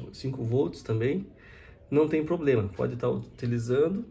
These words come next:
deixando três horas pra carregar, tá ok? Feitas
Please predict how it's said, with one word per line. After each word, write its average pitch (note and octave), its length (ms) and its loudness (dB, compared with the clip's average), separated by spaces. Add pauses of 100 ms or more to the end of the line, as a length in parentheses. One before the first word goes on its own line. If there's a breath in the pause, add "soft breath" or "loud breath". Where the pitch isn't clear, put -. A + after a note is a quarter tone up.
(1900 loud breath)
deixando C3+ 360 0
três E3+ 320 6
horas C#3+ 180 6
pra D3 140 -4
carregar, C#3+ 440 -2 (200)
tá - 100 -18
ok? D3 300 -8 (640 soft breath)
Feitas - 260 2